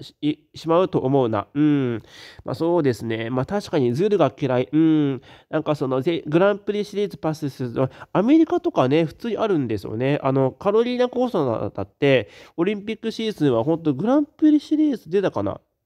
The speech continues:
出なかったかな？確かね。まあ、そんなか-、オリンピックだけに集中したりとか、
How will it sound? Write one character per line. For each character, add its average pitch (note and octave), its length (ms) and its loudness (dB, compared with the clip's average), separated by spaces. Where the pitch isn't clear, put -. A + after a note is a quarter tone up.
出 C#4 100 -8
な C4 100 4
か E3 80 2
っ - 120 -2
た A2+ 80 -6
か A2+ 120 -6
な？ A#2 80 -8
確 - 240 -10
か - 100 -10
ね。 - 240 -4
ま D#3 60 -2
あ、 D#3+ 40 4
そ G3+ 100 4
ん G#3 80 -2
な G#3 100 2
か-、 G#3 180 2
オ E3 80 2
リ B3+ 120 2
ン C4+ 80 -4
ピ D4+ 120 -2
ッ - 60 -4
ク G3+ 80 -8
だ D#3+ 160 4
け A#3 140 -6
に F3 100 4
集 D#3 220 4
中 D#3 200 0
し C#3+ 60 -4
た D#3 140 -4
り B2+ 80 -4
と G#2+ 100 -6
か、 B2 320 0